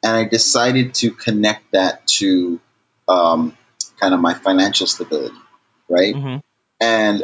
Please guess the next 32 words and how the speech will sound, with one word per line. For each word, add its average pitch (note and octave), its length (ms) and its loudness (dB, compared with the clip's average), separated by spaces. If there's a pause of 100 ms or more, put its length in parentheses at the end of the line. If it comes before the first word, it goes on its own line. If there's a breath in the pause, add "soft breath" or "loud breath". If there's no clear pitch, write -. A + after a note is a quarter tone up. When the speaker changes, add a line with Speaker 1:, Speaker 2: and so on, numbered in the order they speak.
Speaker 1:
uh, G#2+ 200 2
it's A2 160 0
something F#3 260 -2
that C#3+ 100 4
I A2+ 80 2
talk C3 240 -4
about G2+ 240 -2
now G#2 260 2
as F#2 100 -2
I F#2+ 60 2
mentor F#2 320 -2
students F#2 520 -2
who F2+ 180 0
are, E2 320 2
you F2+ 100 0
know, E2+ 240 0
in F2 100 -8
the E2+ 80 -6
process - 440 -4
of D#2+ 80 -6
applying B2 380 -2
to A#2+ 100 0
art E2 180 0
school. E2 360 -4 (460)
Uh, G2+ 360 0 (1500)
I C3+ 120 0
talk D#3+ 280 -2
about, - 340 0
you A#2+ 60 0
know, A2+ 80 0
this, A2 240 -4
this - 460 -6